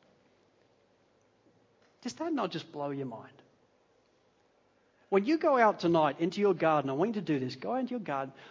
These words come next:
look up, and be aware that every star that you see, even though you're seeing only a tiny fraction of what's there, every one of them has been called out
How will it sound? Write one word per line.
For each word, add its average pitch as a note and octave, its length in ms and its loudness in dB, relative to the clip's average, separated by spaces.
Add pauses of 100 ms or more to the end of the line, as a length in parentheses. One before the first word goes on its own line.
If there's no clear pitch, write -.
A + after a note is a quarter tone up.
(100)
look F#3+ 320 -6
up, B2+ 160 -12 (840)
and D3 100 -4
be F#3 140 0
aware F#3+ 240 2
that C#3+ 160 -12
every G3+ 400 -2
star G3 380 -2
that D#3+ 120 -10
you F3 140 -8
see, D3+ 420 -8
even F#3+ 240 0
though G#3 60 0
you're E3+ 260 -2
seeing F3 460 -2
only D#3+ 180 0
a C#3 80 -4
tiny B3+ 480 -4
fraction G#3 460 -8
of C3+ 100 -8
what's D3 220 -6
there, - 260 -16 (1400)
every E3 240 -6
one F3+ 220 -2
of D3+ 80 -4
them C#3 120 -6
has C3+ 120 -8
been C3 160 -12
called E3+ 340 -8
out D3 200 -8